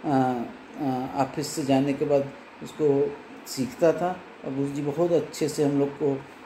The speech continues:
छः से आठ के समय में बहुत अच्छा समझाते थे। गुरुजी के द्वारा जो भी बताया जाता था उसका प्रैक्टिकल और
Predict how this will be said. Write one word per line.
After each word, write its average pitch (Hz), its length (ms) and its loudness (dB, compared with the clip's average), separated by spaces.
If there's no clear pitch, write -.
छः 147 200 4
से 139 200 2
आठ 127 120 6
के 139 120 2
समय 135 280 2
में 135 180 2
बहुत 151 300 2
अच्छा 147 260 -2
समझाते 127 500 0
थे। 123 180 -4
गुरुजी 156 360 0
के 165 140 0
द्वारा 156 300 6
जो 170 100 4
भी 175 120 2
बताया 156 340 2
जाता 147 300 2
था 151 120 0
उसका 151 260 0
प्रैक्टिकल - 1000 0
और 147 380 2